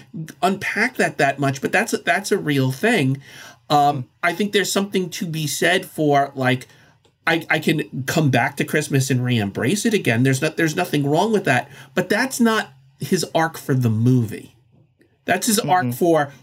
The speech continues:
Speaker 1: one specific part of his life. Most of the time, he's not dealing with his sadness in that way. You know? I don't
Speaker 2: Yeah.
Speaker 1: know.
Speaker 2: Gabe, what do you think about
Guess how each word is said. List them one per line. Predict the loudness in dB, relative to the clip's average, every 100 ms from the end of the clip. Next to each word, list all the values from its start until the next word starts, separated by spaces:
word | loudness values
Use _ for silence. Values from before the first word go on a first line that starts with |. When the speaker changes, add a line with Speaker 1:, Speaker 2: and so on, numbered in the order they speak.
| _
Speaker 1:
one | 0 0 0
specific | -4 -2 -2 -2 -4 -6
part | -2 0 2
of | 2
his | 2
life. | 2 0 -6 -20 -2
Most | 2 4 2 0
of | 0
the | 0
time, | 0 0 0
he's | 0 0
not | 0 0
dealing | 2 4 4
with | 2 2
his | 0
sadness | 0 -2 -2 -4 -4
in | -6 -6
that | -10 -10
way. | -14 -16 -18 _ _ _ _ _ 0
You | 2
know? | 4 2 0 -8 _ _ _ _
I | -4
don't | -2
Speaker 2:
Yeah. | -2 -4
Speaker 1:
know. | -8 _ _ -4
Speaker 2:
Gabe, | 0 2
what | 2 2
do |
you | 0
think | 0 -2 -2
about | 0 0 2 -2 -8